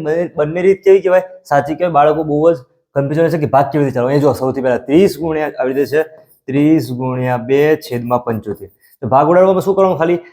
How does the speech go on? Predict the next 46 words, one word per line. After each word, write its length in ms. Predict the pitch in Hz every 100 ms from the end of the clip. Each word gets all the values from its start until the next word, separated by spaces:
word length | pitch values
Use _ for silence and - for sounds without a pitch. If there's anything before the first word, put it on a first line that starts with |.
| _ 143
તમારે 220 | 160 143
જે 80 | 147 180
ઈચ્છા 180 | 185 180
થાય 120 | 165
ભાગ 100 | 165
ઉડાડવાનો, 260 | 165 151 127
પણ 160 | 180 135 - - -
ઉપર 220 | 151 - 190
નીચે 220 | 185 175 185
ભાગ 160 | 170 165
ઉડાડવાનો 340 | 185 185 185 160
છે. 100 | 180 175 _ 156
ઉપર 200 | 151 190 190
નીચે 160 | 190 190
સેમ 180 | 165 185 160
સંખ્યા 280 | 180 170 170
વડે 100 | 180
જ 80 | 131 151
ભાગ 160 | 156 151
ઉડાડવો 300 | 139 139 147 151 - 139
પડે. 160 | 131
જેમ 80 | 139
કે 60 | 156
અહીંયા 180 | 165 160
તો 60 | -
ત્રીસ 220 | 156 160 -
છે, 100 | 170 - _ _ -
તો 100 | 143
દસ 220 | 151 175 - -
ત્રણ 240 | 170 180 160
ત્રીસ 260 | 175 180 175
થાય 200 | 175 160
છે. 80 | 175
અહીંયા 460 | - _ _ 151 160
જો 40 | 160
પચીસ 400 | 156 - 180 143
ત્રણ 180 | 165 147
પંચોતેર 300 | 139 143 113
થાય. 140 | 107 - _ _ _ _ - 131
દસ 240 | 147 123 127
ગુણ્યા 280 | 143 147 143
ત્રણ 240 | 135 139 131
કરીએ 160 | 139 135
તો 40 | 123
ત્રીસ 220 | 123 135 -
થાય. 220 | 131 135